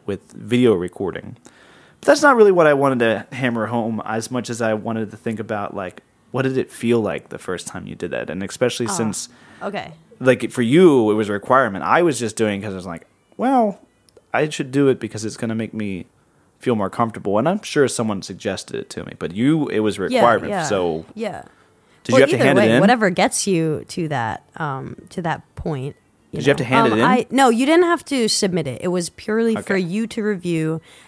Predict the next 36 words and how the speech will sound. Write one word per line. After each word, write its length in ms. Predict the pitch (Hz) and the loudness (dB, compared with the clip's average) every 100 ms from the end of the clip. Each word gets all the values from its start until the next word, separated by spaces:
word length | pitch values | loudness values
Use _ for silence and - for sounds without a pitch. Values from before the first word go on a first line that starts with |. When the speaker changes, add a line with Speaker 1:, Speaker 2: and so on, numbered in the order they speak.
| - | -10
Speaker 2:
and 200 | 160 156 | -6 -4
learn 180 | 147 139 | -4 -6
something 340 | 143 143 151 | -10 -10 -12
from. 320 | - - 185 - - | -10 -12 -12 -16 -4
And 100 | 262 | 4
I 100 | 311 | 6
remember 360 | 440 427 349 277 | 6 4 4 2
even 320 | 254 269 254 | 0 0 2
back, 380 | 226 220 - _ _ _ _ _ _ | 2 2 -4 _ _ _ _ _ _
see, 160 | - | -2
I'm 160 | 269 285 | 0 2
thinking 300 | 339 311 302 | 2 2 2
of 80 | 233 | 2
it 100 | 208 | 2
more, 240 | 185 190 | 2 2
not 220 | 185 214 214 | 2 0 -2
just, 160 | 190 202 | -4 -4
like, 120 | 170 | -4
in 60 | 156 | -4
front 140 | 160 | -2
of 40 | |
the 60 | 156 | -2
mirror, 200 | 139 117 | -4 -6
but, 140 | 139 | -6
like, 140 | 147 151 | -6 -4
recording 500 | 156 - 170 147 139 | -6 -2 -4 -2 -6
things. 480 | - - - 156 - - | -10 -14 -14 -14 -16 -8
Um, 420 | 156 135 135 156 - | -6 -6 -8 -12 -6
but 120 | 190 | -4
I 120 | - | -4
feel 220 | - 302 | -4 0
like 120 | 247 185 | 0 0
it 60 | |
has 160 | 170 160 | -4 -4
the 100 | 151 | -6
same 400 | - 135 135 | -6 -6 -8